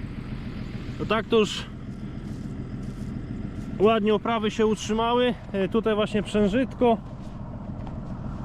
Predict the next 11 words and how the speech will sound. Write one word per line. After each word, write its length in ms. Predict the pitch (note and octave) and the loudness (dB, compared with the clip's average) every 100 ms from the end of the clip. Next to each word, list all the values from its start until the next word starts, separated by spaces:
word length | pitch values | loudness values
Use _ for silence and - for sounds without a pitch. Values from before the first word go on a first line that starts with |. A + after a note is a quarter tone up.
| - - - - - - - - - - - - G#3 - - - - - - - - - - - - - - - - - - - G3 | -6 -6 -6 -6 -6 -6 -6 -6 -4 -4 -4 -4 -4 -4 -4 -4 -4 -4 -4 -4 -4 -4 -4 -4 -4 -4 -4 -4 -4 -4 -4 0 2
I 60 | G3 | 6
tutaj 300 | A#3 A#3 A3 | 4 4 4
jeszcze 360 | G#3+ - G#3+ | 2 2 0
też 280 | - A#3 G#3+ | 2 0 2
jest 140 | G#3 | 2
bardzo 320 | F3 A3+ G3 G#3+ | 2 2 4 4
mokry 300 | G#3+ A3 G#3 | 4 2 0
kawałek. 480 | G#3 A3 A3+ A3 - - - - - - - - | 2 4 4 2 -2 -10 -10 -8 -8 -8 -8 0
Tutaj 200 | A3 A3+ | 4 4
akurat 320 | G3+ A3 G3 | 4 4 4
dreny, 440 | A3 A3+ A3 G#3 | 4 4 6 6